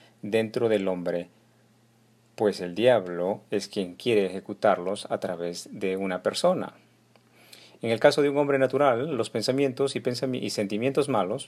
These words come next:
provienen de un agente interno al hombre,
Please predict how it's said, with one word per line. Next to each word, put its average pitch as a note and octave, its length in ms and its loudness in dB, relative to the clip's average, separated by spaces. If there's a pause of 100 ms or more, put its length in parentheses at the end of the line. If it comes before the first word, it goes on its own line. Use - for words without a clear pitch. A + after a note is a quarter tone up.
provienen G#2+ 480 2
de G#2 80 0
un G#2+ 100 2
agente G#2 400 0
interno F#2+ 580 2
al F2 120 0
hombre, F2+ 420 0